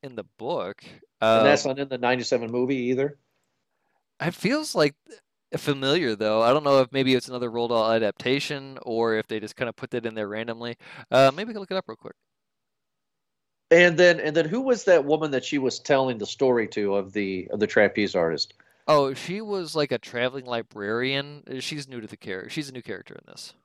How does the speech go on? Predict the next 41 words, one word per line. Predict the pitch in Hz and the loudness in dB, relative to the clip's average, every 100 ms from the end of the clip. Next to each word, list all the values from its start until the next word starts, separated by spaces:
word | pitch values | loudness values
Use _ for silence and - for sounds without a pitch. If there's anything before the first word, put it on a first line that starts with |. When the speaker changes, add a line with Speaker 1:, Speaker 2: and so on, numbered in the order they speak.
| - | 4
Speaker 2:
Okay, | 127 113 | 6 6
she's | 107 135 117 | 4 2 2
not, | 120 110 | 2 0
she's | 113 | -2
not | 113 104 | 0 2
an | 104 | 2
O | |
G | 107 101 | 0 -2
character? | 92 107 104 113 120 _ _ _ _ _ - | 2 2 4 0 -4 _ _ _ _ _ -6
Speaker 1:
Yeah, | 123 - 110 | -6 -6 -10
correct. | 123 117 107 - | -12 -10 -10 -8
I, | 120 | 0
Speaker 2:
Okay. | 117 131 107 110 113 | 2 4 2 0 -4
Speaker 1:
I | 113 | -4
think | 135 127 _ _ _ _ - | -4 -4 _ _ _ _ -14
she | - 156 | -6 2
might | 143 | 4
have | 135 | 4
just | 127 - | 2 -4
been | 131 127 | -6 -6
in | 123 123 | -6 0
there | 120 117 | 2 2
to, | - 127 120 113 107 107 | -2 -10 -8 -8 -8 -6
uh, | 107 101 101 95 95 | 0 2 2 0 -4
to | - | -2
be | 143 | 2
honest, | 147 214 160 | 4 4 2
I | 123 | 2
think | 127 156 | 0 -2
to | |
take | - 143 135 | -2 -2 -2
away | 113 123 127 | -4 -2 0
a | |
lot | 110 117 | 2 0
of | - | -2
the | |
screen | - 120 | -14 -16
time | 110 107 | -12 -14
from | 110 | -14
the | 98 | -18
parents. | - 117 110 85 - - | -12 -10 -10 -12 -16 -18